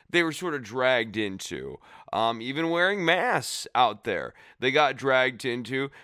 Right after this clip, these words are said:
because they had an outbreak, and then they started wearing the masks. Like, every, nearly every adjustment they have made after, like, the first ones that you had to make 'cause covid was happening,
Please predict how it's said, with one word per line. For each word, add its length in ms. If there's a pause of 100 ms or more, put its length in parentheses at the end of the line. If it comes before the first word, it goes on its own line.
because 280
they 140
had 120
an 60
outbreak, 800 (400)
and 120
then 120
they 200
started 320
wearing 360
the 40
masks. 800
Like, 400
every, 600 (420)
nearly 520
every 380
adjustment 640
they 160
have 240
made 460
after, 380
like, 200
the 100
first 360
ones 200
that 100
you 100
had 200
to 60
make 240
'cause 160
covid 360
was 140
happening, 500